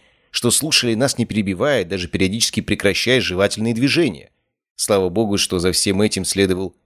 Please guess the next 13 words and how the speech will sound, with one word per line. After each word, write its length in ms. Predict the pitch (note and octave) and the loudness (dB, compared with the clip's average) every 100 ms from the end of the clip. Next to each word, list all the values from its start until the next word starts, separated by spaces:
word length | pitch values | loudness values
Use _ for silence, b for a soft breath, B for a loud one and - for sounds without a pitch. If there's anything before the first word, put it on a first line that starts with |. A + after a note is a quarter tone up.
| _ | _
счастливый 500 | - A#2+ - F2 - | -2 0 0 -2 -4
финал. 360 | - F#2+ - _ _ _ _ _ _ _ _ _ _ _ _ _ | -8 -10 -12 _ _ _ _ _ _ _ _ _ _ _ _ _
«Ну, 340 | G2 A#2+ C3 _ _ | 2 2 2 _ _
вы, 280 | B2+ C3+ C3+ | -2 0 2
блин, 400 | A2 C3+ B2+ B2 | 2 2 2 2
даёте», — 680 | B2 A2 E2+ D2 - - - _ _ _ _ _ | 2 2 -2 -6 -10 -12 -20 _ _ _ _ _
тихо 280 | - F#2 F2 | -10 -6 -6
произнёс 440 | E2 F2 E2 F2 E2 | -2 0 0 0 -2
отец, 260 | D#2+ A2 | 0 0
когда 280 | - D#2 E2 | 0 -2 2
я 100 | F2 | 2
закончил 460 | E2+ F2 E2 - E2+ | 0 -4 -8 -6 -8
рассказ. 420 | E2+ - - | -8 -10 -16